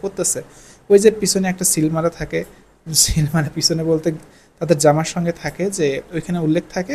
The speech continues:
যে এরা এইভাবে আপনার কাজ করে, একটা বিষয় থাকে অতি দারিদ্রদের জন্য। So ওই যে বিষয়গুলো আপনারা অবশ্যই খেয়াল রাখবেন। আর টাকা গেলে কিন্তু টাকাগুলো তুলে নেবেন, cash out charge সহ সরকার টাকাগুলো পাঠিয়ে দিচ্ছে। যারা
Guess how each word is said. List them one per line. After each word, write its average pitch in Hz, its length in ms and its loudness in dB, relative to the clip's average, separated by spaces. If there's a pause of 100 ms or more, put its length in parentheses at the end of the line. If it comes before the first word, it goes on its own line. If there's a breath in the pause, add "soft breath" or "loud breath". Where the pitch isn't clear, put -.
(100)
যে 190 80 0 (100)
এরা 143 200 4 (520 soft breath)
এইভাবে 175 340 4 (160)
আপনার 156 220 -6
কাজ 170 280 2
করে, 190 180 2
একটা 202 180 0
বিষয় 185 260 2
থাকে 196 180 0 (320 loud breath)
অতি 190 120 6
দারিদ্রদের 165 540 6
জন্য। 143 240 -4 (160)
So - 80 0
ওই 170 200 4
যে 185 140 4 (200)
বিষয়গুলো 185 380 2 (100)
আপনারা 165 220 0
অবশ্যই 156 400 0
খেয়াল 175 220 4
রাখবেন। 170 320 0 (360 soft breath)
আর 160 180 2
টাকা 190 200 2
গেলে 208 220 2
কিন্তু 208 300 -6
টাকাগুলো 180 380 2
তুলে 180 160 4
নেবেন, 185 240 0
cash 175 260 -2
out 180 180 -2
charge 170 220 0
সহ 226 120 -4
সরকার 175 340 -4
টাকাগুলো 151 320 0
পাঠিয়ে 151 380 -6
দিচ্ছে। 160 300 0 (400 soft breath)
যারা 165 260 6